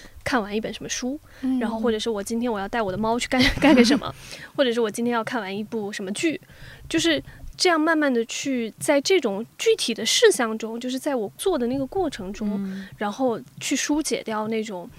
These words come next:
Speaker 1: 强烈的质疑和怀疑感。
Speaker 2: 嗯。
Speaker 1: 我觉得跟你说的那个，你其实是在于说，你还是有那目标，只是说你怎么去实现这个目标的路径会有很多条。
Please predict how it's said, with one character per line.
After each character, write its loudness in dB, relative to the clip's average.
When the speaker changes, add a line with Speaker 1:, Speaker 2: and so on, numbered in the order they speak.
Speaker 1:
强 -4
烈 0
的 -6
质 -4
疑 -6
和 -8
怀 -10
疑 -10
感。 -16
Speaker 2:
嗯。 -6
Speaker 1:
我 -2
觉 0
得 2
跟 -2
你 -2
说 0
的 0
那 0
个， -10
你 2
其 -2
实 -2
是 -2
在 0
于 -2
说， -2
你 4
还 -2
是 2
有 0
那 0
目 4
标， -4
只 -6
是 -8
说 0
你 2
怎 -4
么 -6
去 -4
实 0
现 -2
这 -4
个 -2
目 0
标 0
的 0
路 2
径 -6
会 -2
有 -2
很 -8
多 -4
条。 -8